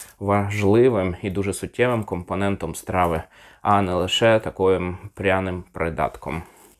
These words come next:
Отже, рубаємо хаотично часник і відправляємо його в гості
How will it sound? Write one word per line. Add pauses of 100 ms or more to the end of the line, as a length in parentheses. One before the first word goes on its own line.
(100)
Отже, (3500)
рубаємо
хаотично (760)
часник (1400)
і (520)
відправляємо
його
в
гості